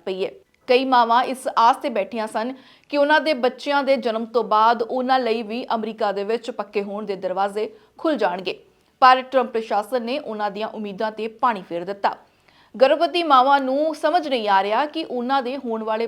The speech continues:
ਬੱਚੇ ਵੀ ਉਹਨਾਂ ਵਾਂਗ ਸ਼ਰਨਾਰਥੀ ਕਹਿਲਾਉਣਗੇ। ਜਿਨ੍ਹਾਂ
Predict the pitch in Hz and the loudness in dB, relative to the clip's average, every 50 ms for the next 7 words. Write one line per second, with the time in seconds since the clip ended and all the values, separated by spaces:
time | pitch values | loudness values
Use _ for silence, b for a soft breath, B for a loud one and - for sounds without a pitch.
0 | 202 185 196 196 196 - 302 294 254 220 233 302 - _ 254 254 254 285 302 285 | -4 -6 -8 -8 -6 -6 -6 -6 -6 -6 -8 -10 -10 _ -6 -4 -2 -2 -2 -2
1 | 226 226 220 226 226 226 - 214 208 202 185 185 196 202 - 320 302 - 269 254 | 0 -2 -2 -2 -6 -8 -10 -10 -8 -4 -4 -4 -4 -4 -8 -8 -6 -6 -6 -4
2 | 240 220 214 226 226 185 - - - b b b b b b b b b b 214 | -4 -4 -4 -4 -4 -6 -8 -10 -16 b b b b b b b b b b -6
3 | 226 294 311 370 | -2 4 4 4